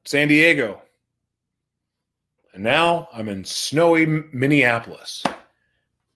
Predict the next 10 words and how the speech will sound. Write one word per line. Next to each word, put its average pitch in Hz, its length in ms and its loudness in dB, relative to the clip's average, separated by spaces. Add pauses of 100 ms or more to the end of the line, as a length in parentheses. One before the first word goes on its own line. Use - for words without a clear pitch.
(1500)
and 113 160 -12
couldn't 131 520 -4 (400)
be 101 140 -4
happier. 95 600 -12 (720)
Because 131 400 0
going 107 260 0
back 107 240 2
to - 60 -14
the 95 80 -10
point, 113 560 -4